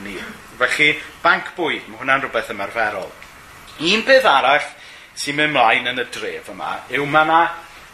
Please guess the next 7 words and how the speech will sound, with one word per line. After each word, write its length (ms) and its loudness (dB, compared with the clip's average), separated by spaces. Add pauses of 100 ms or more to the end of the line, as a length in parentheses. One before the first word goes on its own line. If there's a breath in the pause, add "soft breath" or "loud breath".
yym, 460 0
ganolfan 640 4 (100)
cap 600 -2 (200)
yn 120 -10
y 120 -6
dref, 320 -16
sef 380 -8